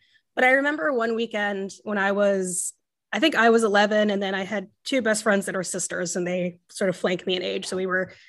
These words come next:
ten, eleven, twelve, I guess. And their mom rented us in one weekend the original Carrie, the original Amityville Horror, and the original Poltergeist.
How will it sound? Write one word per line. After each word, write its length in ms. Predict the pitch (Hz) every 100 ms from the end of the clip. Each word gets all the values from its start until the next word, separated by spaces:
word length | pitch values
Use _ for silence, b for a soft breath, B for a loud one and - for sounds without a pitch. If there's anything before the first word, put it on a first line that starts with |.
| B
ten, 160 | - 240
eleven, 300 | 220 202 196
twelve, 280 | - 196 185
I 60 | 202
guess. 340 | 214 214 -
And 180 | 220 220
their 120 | 220
mom 380 | 208 202 208 202
rented 300 | 196 196 202
us 220 | 185 175
in 120 | 196
one 160 | 175 185
weekend 480 | 175 175 190 185 - b b b _
the 120 | - 226
original 300 | 240 269 277
Carrie, 640 | 254 220 214 214 208 208
the 100 | 202
original 560 | 196 202 202 214 214 214
Amityville 440 | 202 208 196 190
Horror, 380 | - 185 180 175
and 140 | 185 190
the 100 | 180
original 320 | 180 180 175
Poltergeist. 880 | 175 170 226 247 285 294 - -